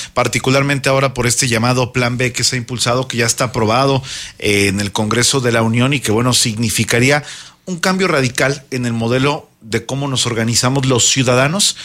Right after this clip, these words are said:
para nuestras elecciones, que sigan siendo libres, transparentes, que podamos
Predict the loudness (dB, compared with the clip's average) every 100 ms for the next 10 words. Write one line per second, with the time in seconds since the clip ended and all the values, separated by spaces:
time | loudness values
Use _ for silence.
0 | -18 -8 -2 0 0 -2 0 0 2 0
1 | 0 2 2 2 0 -2 -10 -18 -8 -2
2 | 0 2 2 2 2 2 0 0 2 2
3 | 2 0 -2 -2 0 0 0 0 0 -2
4 | -2 -2 -2 -8 -16 -6 -2 2 2 2
5 | 2 0 -2